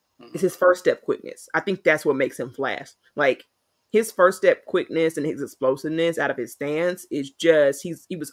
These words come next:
Speaker 2: always the first one off the ball. I noticed on that line, and it sort of makes him disrupt-, even though other people eventually start becoming disruptive after him,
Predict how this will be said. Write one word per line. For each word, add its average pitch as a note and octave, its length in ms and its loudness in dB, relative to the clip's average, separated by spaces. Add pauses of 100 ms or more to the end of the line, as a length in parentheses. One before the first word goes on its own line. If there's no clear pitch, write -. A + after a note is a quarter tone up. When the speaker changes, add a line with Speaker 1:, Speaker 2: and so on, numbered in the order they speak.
Speaker 2:
always D#3+ 320 2
the D3 60 -4
first D3 240 -2
one D3 100 -4
off C#3+ 180 -4
the C#3+ 60 -14
ball. F3 600 4 (280)
I D#3 100 2
noticed D#3+ 360 4
on D#3 160 0
that D#3 200 0
line, D#3 580 0 (200)
and D3+ 80 -2
it - 100 -6
sort G#3+ 340 2
of D#3+ 200 4
makes D#3+ 380 0
him D#3+ 540 -2 (600)
disrupt-, D#3+ 460 0
even G#3 160 -4
though F3 120 2
other E3+ 240 2
people E3+ 400 -4
eventually D#3 580 -4
start D3+ 340 0
becoming D#3 380 -6
disruptive D#3+ 500 -4
after D3+ 320 -4
him, G3 380 -4